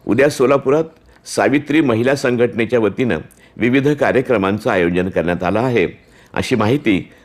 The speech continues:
संस्थेच्या कार्यवाह सरिता मोकाशी यांनी दिली. सकाळी दहा वाजता रंगभवन प्लाझा इथं सामूहिक ओवी गायन होईल.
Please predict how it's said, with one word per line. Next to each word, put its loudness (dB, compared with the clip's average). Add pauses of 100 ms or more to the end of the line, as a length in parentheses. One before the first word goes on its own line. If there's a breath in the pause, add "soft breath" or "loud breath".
संस्थेच्या 0
कार्यवाह 0 (360 soft breath)
सरिता -2
मोकाशी -2
यांनी 0
दिली. -2 (640 soft breath)
सकाळी 0
दहा 0
वाजता 0
रंगभवन 0
प्लाझा -4 (300 loud breath)
इथं -2
सामूहिक 0
ओवी 2
गायन 2
होईल. -2